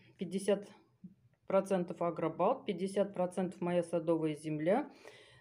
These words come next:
На семь литров грунта столовая ложка удобрения кладу Фертика. И немного добавила мох Сфагмум.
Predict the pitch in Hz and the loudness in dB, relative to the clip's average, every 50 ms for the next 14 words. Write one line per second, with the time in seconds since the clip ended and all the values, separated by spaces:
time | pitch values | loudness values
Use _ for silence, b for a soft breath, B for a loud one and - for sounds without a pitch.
0 | B B - 185 202 220 220 196 175 165 - - - - - - _ - - - | B B 0 2 4 4 4 4 2 2 -2 -8 -16 -20 -20 -20 _ -20 -16 -6
1 | - 226 226 214 190 185 190 202 208 202 - 180 165 156 151 - - - - - | 4 8 8 8 8 8 6 6 4 4 4 4 2 2 2 -2 -8 -12 -12 -12
2 | - - - - - - - - - - - - 175 170 202 220 220 202 196 175 | -10 -10 -10 -10 -12 -14 -18 -20 -18 -14 -12 -6 0 6 8 8 10 8 8 6
3 | 196 185 160 160 160 156 - - - 196 196 196 202 208 190 175 175 180 180 180 | 4 4 4 4 2 -2 -8 0 4 4 6 8 8 6 6 6 4 2 2 2
4 | 190 190 175 180 - - - 170 160 160 165 - 165 170 180 180 175 175 196 190 | 2 2 0 0 -2 -2 0 2 2 0 0 -2 2 4 4 4 4 4 2 4
5 | 180 170 165 160 160 - 170 170 170 165 165 165 151 147 151 - B B B B | 4 4 2 2 0 2 2 2 2 2 2 0 0 -2 -4 -10 B B B B
6 | B B B - - - 180 170 165 - - 233 - - - 269 294 294 - - | B B B -10 -4 0 2 2 0 0 -4 -8 -4 0 0 0 0 0 -4 -8
7 | - - - - - _ _ _ - - - - - - _ - - - - - | -20 -20 -20 -20 -20 _ _ _ -20 -18 -16 -16 -16 -16 _ -20 -20 -20 -20 -20
8 | - - - - - - - - - - - - - 226 269 294 269 233 214 208 | -18 -16 -16 -16 -16 -16 -16 -16 -16 -14 -8 -4 -2 0 2 4 6 8 10 10
9 | 202 208 220 240 226 233 226 220 208 208 - - 202 180 190 185 165 180 190 196 | 10 8 8 6 8 8 8 8 6 4 -4 -4 2 4 4 6 6 8 8 8
10 | 202 208 202 202 196 196 196 - 185 185 185 196 196 - - - - - - - | 8 8 6 6 4 2 0 -2 0 2 2 2 2 -2 -6 -14 -16 -14 0 4
11 | 180 165 156 147 147 147 | 4 4 4 4 0 -4